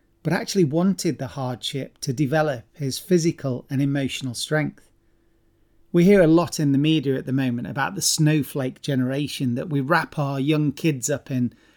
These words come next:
cotton wool to protect them from criticism or adversity. We give the whole class winners and runners-up medals so that no one gets upset.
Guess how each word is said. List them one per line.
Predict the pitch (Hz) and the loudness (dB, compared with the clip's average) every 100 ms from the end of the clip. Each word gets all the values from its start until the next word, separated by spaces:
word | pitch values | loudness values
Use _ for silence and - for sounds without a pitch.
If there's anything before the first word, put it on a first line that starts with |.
| _ | _
cotton | - 214 190 175 | -2 0 4 4
wool | 175 151 | 4 0
to | - | -4
protect | - 147 - 196 269 | -6 -4 -4 -6 -4
them | 151 131 | -2 -2
from | - 131 | -2 -6
criticism | - 208 190 143 151 120 131 | 0 2 2 0 0 0 0
or | 131 131 | 0 -4
adversity. | 110 156 160 - - 123 - _ _ _ _ | -2 0 0 -2 -6 -12 -14 _ _ _ _
We | 160 | 2
give | 180 156 | 4 4
the | 156 | 2
whole | 151 170 156 | 2 2 2
class | - 175 156 - 143 | -2 -4 -2 -4 2
winners | 165 165 151 123 | 6 6 6 4
and | 135 143 | 2 2
runners-up | 156 139 151 - | 0 2 0 0
medals | 139 131 127 - | -4 -2 -4 -4
so | 143 | -4
that | 160 | 0
no | 180 180 | 2 4
one | 156 143 | 4 2
gets | 135 139 - | 2 -2 -8
upset. | - - 147 127 | -8 -4 -4 -4